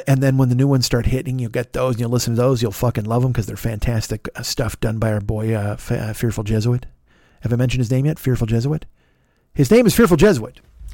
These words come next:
His name is Robert Paulson, but I call him Fearful Jesuit. Uh, check out the show, The Paranoid Strain, uh, and send him a note if you want. Here's his email. the paranoid strain at gmail dot com,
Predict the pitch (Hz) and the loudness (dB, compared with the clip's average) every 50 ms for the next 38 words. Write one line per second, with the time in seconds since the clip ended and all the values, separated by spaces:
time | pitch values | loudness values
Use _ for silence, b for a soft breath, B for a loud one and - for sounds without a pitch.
0 | b b b b b b b b - 151 131 156 208 226 190 131 131 185 190 165 | b b b b b b b b -8 -8 -2 0 0 0 0 0 -2 -2 0 0
1 | - - - 190 185 147 127 - 113 113 117 107 131 135 143 165 165 - 143 139 | -2 0 0 0 0 0 -2 -6 -8 -10 -6 -4 -2 0 2 2 2 2 0 0
2 | 135 131 127 120 123 120 113 113 104 110 104 98 - 120 - - - - - 123 | 0 -2 -2 -2 -4 -4 -4 -6 -8 -8 -10 -10 -10 -14 -16 -16 -16 -8 -4 -4
3 | 120 117 110 113 113 110 104 - 147 147 147 151 - 160 151 - 156 - - - | -2 -2 -2 -4 -6 -6 -2 0 0 2 2 0 0 0 -4 -4 -4 -2 0 2
4 | 170 170 170 180 175 170 170 175 - B B B B B B B B B B B | 4 4 4 4 2 -2 -8 -10 -14 B B B B B B B B B B B
5 | - 135 135 180 196 214 208 196 190 151 - - 190 196 202 208 202 190 196 175 | -4 2 4 4 4 6 6 6 4 4 2 0 2 2 4 4 2 2 2 2
6 | 165 147 151 165 156 147 143 131 - 220 226 214 170 147 151 - - 196 190 202 | 2 2 2 4 2 2 0 2 0 0 0 2 2 4 2 2 2 4 4 4
7 | 214 214 170 143 175 170 147 135 151 180 170 139 143 131 135 139 _ _ _ _ | 2 2 2 2 2 2 2 2 2 2 2 0 0 -2 -2 -6 _ _ _ _
8 | _ _ _ _ _ _ _ - - 123 - - 170 165 170 175 160 156 151 139 | _ _ _ _ _ _ _ -6 0 0 2 4 4 2 2 2 0 0 0 0
9 | - - 160 160 160 160 151 143 131 110 143 156 147 151 151 147 131 135 139 139 | 0 -2 -2 -2 0 0 -2 -2 -2 -2 -2 0 0 0 0 2 2 0 0 -2
10 | - - 151 143 147 147 151 156 | -2 -2 -2 -2 0 0 -2 -4